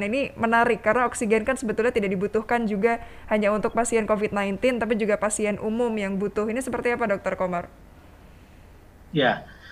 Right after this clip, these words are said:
Speaker 2: eh, di rumah sakit kami dalam tiga hari ter-, terakhir ini memang benar-benar,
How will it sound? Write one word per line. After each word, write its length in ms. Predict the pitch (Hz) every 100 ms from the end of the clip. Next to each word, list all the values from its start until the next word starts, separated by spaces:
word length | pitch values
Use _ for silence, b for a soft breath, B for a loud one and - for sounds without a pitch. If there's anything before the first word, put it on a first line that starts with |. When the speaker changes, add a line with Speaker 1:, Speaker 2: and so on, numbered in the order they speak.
| B -
Speaker 2:
eh, 500 | 160 156 156 151 151 B B B - - -
di 160 | 156
rumah 160 | 151 151
sakit 320 | 156 151 156
kami 320 | 143 147 165
dalam 560 | 147 135 135 135 131 131 - - - - - - -
tiga 480 | 151 - 143 123 135
hari 480 | 135 135 131 131 131 - - - -
ter-, 160 | 135 - - - - - - - -
terakhir 1120 | 143 147 - 143 131 - - - 156 143 170 165 - b b -
ini 160 | 143 160
memang 160 | 156 156
benar-benar, 640 | 143 127 - 127 151